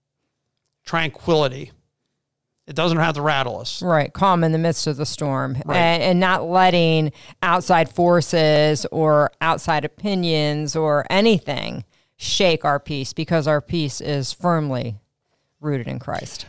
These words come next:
Speaker 1: But I think, uh, legitimately, there are a lot of times people don't have peace for whatever reason. They're, uh, they fear sometimes for their jobs. They fear
Speaker 2: Mm-hmm.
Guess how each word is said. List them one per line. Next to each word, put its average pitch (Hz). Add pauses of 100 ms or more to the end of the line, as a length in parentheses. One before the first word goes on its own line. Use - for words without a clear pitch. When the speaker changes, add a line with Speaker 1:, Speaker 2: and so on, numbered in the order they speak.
Speaker 1:
But 151
I 190
think, 190
uh, 147
legitimately, 160
there 135
are 131
a 131
lot 143
of 135
times 143
people 127
don't 135
have 139
peace 143
for 127
whatever 127
reason. 135
They're, 127
uh, 131
they 151
fear 165
sometimes 156
for 147
their 135
jobs. 123
They 131
fear 165
Speaker 2:
Mm-hmm. 151